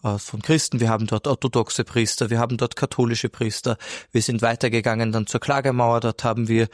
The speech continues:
die jüdischen Heiligtümer beziehungsweise das, was noch davon übrig ist. Ähm, dort waren auch die Ultraorthodoxen, da waren die Charedim. Dort hat alles super funktioniert, ich kann dort als Christ umhergehen. Und wir haben wenige Meter weiter gehen Muslime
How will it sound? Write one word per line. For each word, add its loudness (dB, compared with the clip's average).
die 0
jüdischen 4
Heiligtümer 0
beziehungsweise 0
das, 0
was -2
noch -2
davon 0
übrig 4
ist. 0
Ähm, 2
dort 0
waren 2
auch 0
die 2
Ultraorthodoxen, 0
da -2
waren 0
die 0
Charedim. 2
Dort 0
hat 0
alles 0
super 0
funktioniert, 0
ich -6
kann -2
dort 0
als 0
Christ 0
umhergehen. 2
Und 2
wir 4
haben 0
wenige 2
Meter 0
weiter 0
gehen 2
Muslime 4